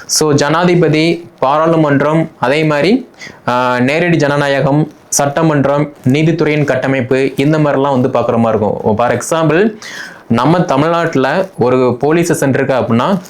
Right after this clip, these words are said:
போலீஸ் ஸ்டேஷனுக்கு வெளியே அந்த போலீஸ் ஸ்டேஷன் நம்ம கிராஸ் பண்ணி போறோம் அப்படின்னா, ஏதாவது ஒரு கூட்டம் வந்து இருந்துகிட்டே இருக்கும்.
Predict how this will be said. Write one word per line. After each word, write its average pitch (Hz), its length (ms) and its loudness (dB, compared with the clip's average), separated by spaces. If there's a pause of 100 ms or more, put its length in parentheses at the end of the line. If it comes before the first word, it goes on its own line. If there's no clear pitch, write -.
போலீஸ் 165 260 2
ஸ்டேஷனுக்கு 160 300 2
வெளியே 139 340 0
அந்த 127 200 0
போலீஸ் 147 340 0
ஸ்டேஷன் 160 180 -2
நம்ம 143 140 0
கிராஸ் 143 300 -2
பண்ணி 147 160 0
போறோம் 131 360 0
அப்படின்னா, 127 320 0 (500)
ஏதாவது 170 440 2
ஒரு 165 220 0
கூட்டம் 175 280 2
வந்து 139 240 2
இருந்துகிட்டே 131 280 0
இருக்கும். 104 380 -2